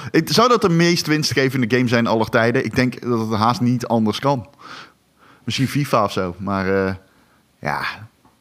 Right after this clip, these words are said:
dat is echt z-, zelfs Rockstar. Volgens mij zei Zelnick zelfs zelf vijf jaar geleden al van,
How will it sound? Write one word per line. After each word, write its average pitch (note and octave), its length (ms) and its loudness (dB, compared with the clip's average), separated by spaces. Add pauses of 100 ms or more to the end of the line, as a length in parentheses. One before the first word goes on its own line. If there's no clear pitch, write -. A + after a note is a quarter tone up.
(120)
dat F#2 140 -10
is - 80 -8
echt F#2+ 200 -6
z-, - 140 -6
zelfs B2 580 0
Rockstar. A2+ 520 0
Volgens - 260 -4
mij E3+ 120 2
zei D3 160 2
Zelnick C3 420 0
zelfs A#2+ 480 0 (200)
zelf C3+ 580 -2 (220)
vijf B2 360 0
jaar C3+ 220 2
geleden A2+ 320 2
al C#3 260 0 (220)
van, G#2+ 360 0